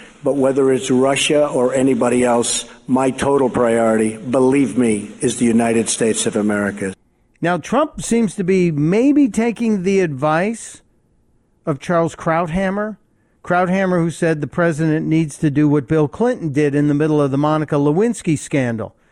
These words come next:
Speaker 2: and that's not give it much attention, but just keep going forward with your agenda, pushing tax cuts, pushing the repeal and replacement of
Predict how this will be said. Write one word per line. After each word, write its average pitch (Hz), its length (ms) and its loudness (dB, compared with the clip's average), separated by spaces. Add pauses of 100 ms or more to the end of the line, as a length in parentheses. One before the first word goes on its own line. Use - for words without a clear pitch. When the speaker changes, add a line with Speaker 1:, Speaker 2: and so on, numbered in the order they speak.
(240)
Speaker 2:
and 143 160 0
that's 151 240 -2
not 156 300 -2
give 156 160 0
it 160 140 -4
much 151 300 -2
attention, 143 640 -2
but 135 160 -2
just - 240 -4
keep - 340 -6
going 147 300 0
forward 147 680 0 (400)
with 139 260 -2
your 185 240 2
agenda, 113 540 -4 (640)
pushing 165 360 -2
tax 160 400 -6
cuts, 123 520 -4
pushing 160 400 -2
the 139 140 -2
repeal 151 520 0
and 139 100 -2
replacement 135 840 -4 (580)
of 135 360 -2